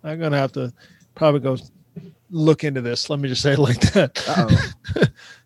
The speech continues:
Speaker 1: You know, I'm hoping not, but oh well. Uh, listen, I really like this camera thing. I love seeing all you guys' faces. Adrian, I like your background.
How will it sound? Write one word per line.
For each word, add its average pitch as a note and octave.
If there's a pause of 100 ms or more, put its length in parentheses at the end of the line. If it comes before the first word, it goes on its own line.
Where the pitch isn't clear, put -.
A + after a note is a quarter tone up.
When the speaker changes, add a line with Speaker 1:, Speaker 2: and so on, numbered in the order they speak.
(760)
Speaker 1:
You C#3+
know, C#3+
I'm E3
hoping D#3
not, B2+
but A3+
oh A#3
well. B2 (640)
Uh, G3+
listen, A3+
I G3
really G#3+
like G3
this E3
camera F3
thing. E3+
I D3
love D3
seeing E3
all D#3
you D3+
guys' C#3+
faces. D3+
Adrian, E3+
I C#3
like D3
your D#3+
background. G3+